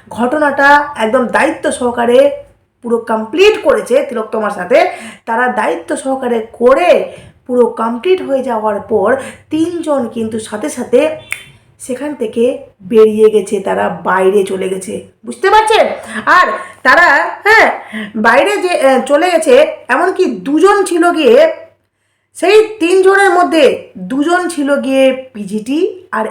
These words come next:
একজন ছিল গিয়ে ডক্টর। মানে, উনি বর্তমান এখন গিয়ে যেই ডক্টরের কথা বলছি, সেই ডক্টর বর্তমান, আহ, নেপালে রয়েছেন বান্ধবীর সাথে,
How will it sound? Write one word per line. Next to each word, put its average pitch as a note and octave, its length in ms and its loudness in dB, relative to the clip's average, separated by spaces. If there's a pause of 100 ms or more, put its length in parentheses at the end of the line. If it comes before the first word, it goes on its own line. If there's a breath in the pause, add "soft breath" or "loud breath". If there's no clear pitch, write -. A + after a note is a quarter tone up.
একজন C#4 480 -2
ছিল A#3 260 0
গিয়ে A3+ 440 4 (720 loud breath)
ডক্টর। G#3+ 640 -2 (180)
মানে, B3 380 -2 (260 loud breath)
উনি D#4+ 420 -2 (120)
বর্তমান C#4 540 0
এখন A3 380 -4
গিয়ে G#3+ 400 2 (280 loud breath)
যেই A3 300 2
ডক্টরের A3+ 460 -4
কথা G#3+ 260 -4
বলছি, G#3+ 400 -4
সেই A3+ 280 -2
ডক্টর A3+ 360 0
বর্তমান, G#3 560 -2
আহ, G#3+ 720 -4 (180)
নেপালে G#3+ 500 0
রয়েছেন G3 440 -2
বান্ধবীর F#3+ 560 -2
সাথে, F#3 400 -12